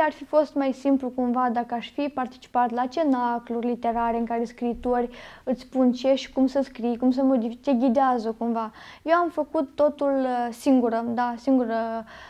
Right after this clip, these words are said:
uh, am publicat, singură mi-am, uh, corectat greșelile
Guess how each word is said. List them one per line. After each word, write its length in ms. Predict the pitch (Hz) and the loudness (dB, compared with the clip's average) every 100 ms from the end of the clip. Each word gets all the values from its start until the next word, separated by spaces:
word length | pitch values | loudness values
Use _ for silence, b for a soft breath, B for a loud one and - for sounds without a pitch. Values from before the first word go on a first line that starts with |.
| B | B
uh, 60 | - 233 233 240 | -8 -6 -4 -2
am 100 | 233 | -2
publicat, 600 | 233 226 233 294 294 277 - | -2 -4 -2 0 0 -2 -2
singură 300 | 254 247 233 | 0 2 0
mi-am, 360 | 233 233 226 | -2 -2 -4
uh, 320 | 220 226 226 | -4 -4 -6
corectat 360 | 226 240 233 240 | -4 -4 -2 -4
greșelile 920 | 220 226 - 302 302 277 262 254 247 | -2 -6 -4 -2 0 0 0 0 -4